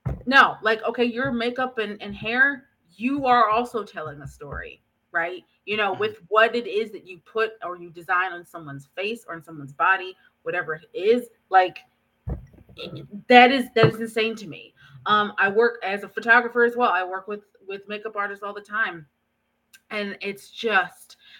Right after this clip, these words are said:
Speaker 1: it's a whole other art form that I don't think gets appreciated enough. So while, again, yes, I get that we are burnt out from seeing it. We're like, "Yes, we get it.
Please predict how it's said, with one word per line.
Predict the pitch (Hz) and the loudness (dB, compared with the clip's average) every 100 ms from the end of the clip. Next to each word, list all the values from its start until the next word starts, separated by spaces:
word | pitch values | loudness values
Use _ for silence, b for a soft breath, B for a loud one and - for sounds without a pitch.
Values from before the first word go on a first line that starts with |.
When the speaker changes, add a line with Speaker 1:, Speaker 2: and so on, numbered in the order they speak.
| b | b
Speaker 1:
it's | 220 214 | -8 -4
a | 214 | -4
whole | 190 - - 269 285 | -6 -10 -6 -2 2
other | 247 226 | 2 2
art | - 190 - _ | 0 -2 -4 _
form | 196 180 170 | -10 -10 -10
that | 170 | -12
I | 165 | -10
don't | 160 226 233 | -4 -4 -4
think | 226 196 | -10 -14
gets | 196 | -16
appreciated | - - 175 175 160 160 | -16 -16 -14 -12 -12 -10
enough. | 160 151 - B B | -8 -8 -10 B B
So | - 220 | -2 2
while, | 220 226 | 6 6
again, | 240 233 220 233 240 _ | 6 4 2 2 -2 _
yes, | 214 202 220 - _ _ | 2 2 0 -12 _ _
I | 180 175 | -2 -2
get | 165 185 185 - | -4 -4 -4 -6
that | 175 151 | -8 -8
we | 170 | -8
are | 165 151 | -6 -8
burnt | 147 180 196 185 | -2 -2 0 0
out | 175 185 - | 0 0 -4
from | 143 | -16
seeing | 143 185 185 185 | -14 -12 -10 -8
it. | 180 | -8
We're | 165 | -8
like, | 151 143 | -8 -6
"Yes, | 175 165 156 | -6 -6 -8
we | |
get | 139 170 | -10 -6
it. | 156 | -6